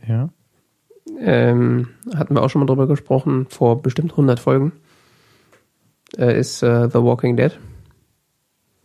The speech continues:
Speaker 1: Das hab ich früher mal geguckt, ja. Ich erinnere mich dunkel.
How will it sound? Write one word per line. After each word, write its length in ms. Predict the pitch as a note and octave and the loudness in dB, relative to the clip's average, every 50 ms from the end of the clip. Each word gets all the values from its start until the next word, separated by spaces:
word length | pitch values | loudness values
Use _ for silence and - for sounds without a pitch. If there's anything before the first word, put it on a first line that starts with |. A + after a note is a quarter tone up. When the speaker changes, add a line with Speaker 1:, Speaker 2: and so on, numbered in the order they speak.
| - - - - - - - - - _ _ _ _ _ _ _ _ _ _ _ _ | -20 -20 -20 -20 -20 -20 -20 -20 -20 _ _ _ _ _ _ _ _ _ _ _ _
Speaker 1:
Das 220 | - - G2+ - | -6 -4 0 2
hab 120 | - A2+ B2 | 4 4 4
ich 100 | C3 - | 4 2
früher 300 | - - C3+ C3+ B2+ A#2+ | 2 0 2 4 4 4
mal 180 | A#2+ A#2+ B2 A#2+ | 4 2 2 2
geguckt, 420 | A#2+ A#2 - C3 B2+ - - - A2 | 0 2 2 0 0 0 -2 -6 -4
ja. 320 | G2 G2 G2+ G#2+ A2+ G#2+ - | -2 0 0 -2 -2 -6 -6
Ich 60 | - | -4
erinnere 200 | A2+ A2 A2 G#2+ | -4 -2 0 0
mich 120 | G#2+ G#2+ - | -2 0 0
dunkel. 380 | - A#2 B2 A#2+ - F#2+ F#2+ | 2 2 2 2 0 -2 -2